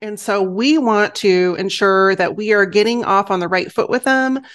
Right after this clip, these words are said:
so that not only are they having a good experience with us, uh, as a first-time customer, um, but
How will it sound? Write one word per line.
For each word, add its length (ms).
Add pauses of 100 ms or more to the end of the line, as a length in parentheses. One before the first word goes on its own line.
(180)
so 360
that 560
not 320
only 420
are 160
they 160
having 300
a 80
good 100
experience 460
with 160
us, 320
uh, 340
as 160
a 60
first-time 440
customer, 600 (480)
um, 300
but 140